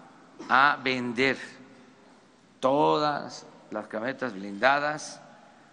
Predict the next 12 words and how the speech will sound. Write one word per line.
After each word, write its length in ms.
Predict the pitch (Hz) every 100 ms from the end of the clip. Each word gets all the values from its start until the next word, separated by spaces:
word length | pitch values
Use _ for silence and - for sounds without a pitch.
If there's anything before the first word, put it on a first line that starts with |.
| - - _ _ _ _ -
todas 380 | 143 156 143 - - - - -
las 200 | 113 113
camionetas 640 | 117 123 127 127 117 -
de 100 | 117
lujo, 560 | 117 165 160 165 160 - - - - - - - - - - - - - - _ _ _
hay 340 | - 127 139 127 - - -
hasta 1000 | - 110 113 - - 113 110 104 98 95 - - -
un 600 | - 143 143 135 117 98 90 - - - - - - - _ _ _ _ -
carro 440 | 120 135 131 127
de 140 | 104
lujo 440 | 107 143 160 156 147
blindado. 800 | 113 113 113 110 127 123 101